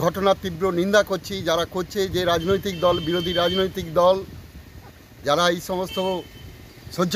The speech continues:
করতে না পারছে, মানুষ এই এগারো সালের পর থেকে যে সমস্ত সমস্যার মধ্যে আছে, তারা যখন ঘর ছেড়ে বেরিয়ে আসছে, প্রতিবাদের জায়গায় আছে, আমাদের সঙ্গে সামিল হচ্ছে এবং আমরা কর্মসূচি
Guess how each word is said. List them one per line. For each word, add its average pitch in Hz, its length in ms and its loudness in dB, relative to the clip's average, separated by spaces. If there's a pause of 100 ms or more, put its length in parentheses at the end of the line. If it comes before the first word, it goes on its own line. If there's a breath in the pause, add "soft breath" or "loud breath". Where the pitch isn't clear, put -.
(120)
করতে 196 200 -4 (120)
না 180 80 4 (100)
পারছে, 196 300 2 (440)
মানুষ 175 280 0 (180)
এই 180 80 -2 (200)
এগারো 185 300 2
সালের 185 300 -2
পর 170 100 0 (120)
থেকে 190 220 -2 (720)
যে 165 180 4
সমস্ত 196 260 0 (160)
সমস্যার 185 460 0
মধ্যে 180 200 0 (160)
আছে, 190 180 -2 (120)
তারা 175 160 2 (100)
যখন 165 220 -2 (100)
ঘর 170 120 2 (100)
ছেড়ে 185 240 0
বেরিয়ে 180 260 2
আসছে, 185 180 -2 (120)
প্রতিবাদের - 500 2 (100)
জায়গায় 175 380 4
আছে, 185 160 0 (140)
আমাদের 175 320 2
সঙ্গে 175 180 -2 (100)
সামিল 208 360 0
হচ্ছে 156 220 -6 (1400)
এবং 214 180 6 (380)
আমরা 208 160 4 (100)
কর্মসূচি 208 480 0